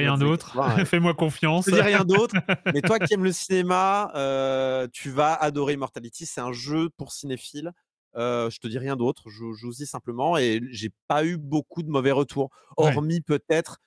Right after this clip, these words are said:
Speaker 2: cette autre dimension dont tu ne parles pas, Julie, euh, qui peut parfois, euh, euh, on va dire, déstabiliser, mais en réalité, bon, disons que si vous connaissez des gens qui, ouais, apprécient aussi le cinéma de genre et tout ça, ils vont, ils vont adorer Immortality pour ces raisons-là.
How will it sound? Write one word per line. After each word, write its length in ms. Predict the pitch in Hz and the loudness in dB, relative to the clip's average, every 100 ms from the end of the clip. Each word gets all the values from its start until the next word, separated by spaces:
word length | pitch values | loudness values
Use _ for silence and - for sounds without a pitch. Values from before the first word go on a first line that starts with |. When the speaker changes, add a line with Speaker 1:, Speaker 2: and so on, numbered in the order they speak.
| _ | _
Speaker 2:
cette 220 | - 131 | -8 -2
autre 220 | 139 - | -2 -4
dimension 340 | 131 135 127 147 | -4 -2 -2 -4
dont 100 | 131 | -6
tu 140 | - | -10
ne 40 | 120 | -4
parles 180 | 127 120 | -2 0
pas, 200 | 127 120 | 0 -2
Julie, 440 | 117 117 143 156 | -4 -2 0 2
euh, 120 | 123 | 2
qui 260 | 107 - 131 | -2 -8 -18
peut 380 | - 139 151 151 | -10 -4 -2 0
parfois, 400 | 131 - - 135 | -2 -4 0 2
euh, 400 | 139 143 113 104 - - - - | 2 2 2 0 -4 -16 -20 -6
euh, 100 | 107 | -2
on 100 | 104 | 0
va 80 | 110 | 0
dire, 180 | 113 131 | 0 0
déstabiliser, 680 | 123 - 127 135 151 160 175 | 0 -2 -2 -2 0 2 2
mais 100 | 151 | 2
en 160 | 123 | 2
réalité, 600 | 120 135 131 123 - 165 165 _ _ _ _ _ _ | 2 0 0 -4 -4 -2 -4 _ _ _ _ _ _
bon, 220 | 110 113 - _ _ _ - | -4 -4 -6 _ _ _ -6
disons 180 | 147 | -2
que 80 | 214 | -2
si 140 | - 165 | -2 -4
vous 160 | 156 | -4
connaissez 420 | 135 175 165 - | -2 0 0 0
des 140 | 156 156 | 0 0
gens 220 | 151 165 | 0 -2
qui, 220 | - 139 | -6 -4
ouais, 120 | 139 160 | 0 2
apprécient 480 | 131 - 120 - | 0 -2 -4 -2
aussi 260 | 139 123 - | -2 -2 -6
le 60 | 127 | -10
cinéma 320 | - 117 117 | -8 -4 -4
de 40 | |
genre 180 | 117 135 | -2 -4
et 40 | 104 | -4
tout 100 | 107 | -6
ça, 220 | - 135 | -2 -2
ils 80 | 101 | -2
vont, 240 | 95 95 69 | -8 -12 -16
ils 100 | 60 | -20
vont 100 | 92 | -20
adorer 240 | 87 92 | -16 -14
Immortality 440 | 101 95 98 90 113 | -12 -12 -12 -10 -12
pour 120 | 92 | -10
ces 80 | - | -8
raisons-là. 280 | 101 98 123 | -6 -2 -2